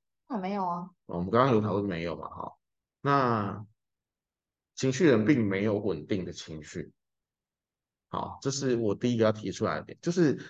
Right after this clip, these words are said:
Speaker 2: 你有颜色，因为情绪空白的人他是平稳的嘛，他只要没有情绪有颜色在旁边干扰，哦，正常的情况他都是平稳的。好，就像无水的，呃，就是水没有波-，波动的，的状况，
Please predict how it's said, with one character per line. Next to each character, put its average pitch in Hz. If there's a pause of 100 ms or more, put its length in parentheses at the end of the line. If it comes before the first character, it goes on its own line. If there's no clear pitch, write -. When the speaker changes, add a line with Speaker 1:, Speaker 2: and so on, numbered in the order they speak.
Speaker 2:
你 185
有 147
颜 107
色， 110
因 208
为 208
情 147
绪 190
空 170
白 90
的 90
人 90
他 123
是 123
平 101
稳 104
的 85
嘛， - (340)
他 165
只 139
要 143
没 123
有 120
情 117
绪 117
有 107
颜 92
色 107
在 113
旁 107
边 101
干 101
扰， - (300)
哦， 87
正 156
常 110
的 104
情 107
况 120
他 120
都 113
是 113
平 87
稳 90
的。 - (460)
好， -
就 135
像 123
无 123
水 98
的， 90 (480)
呃， - (160)
就 170
是 160
水 113
没 120
有 151
波-， 123 (100)
波 120
动 113
的， 87 (100)
的 95
状 87
况， -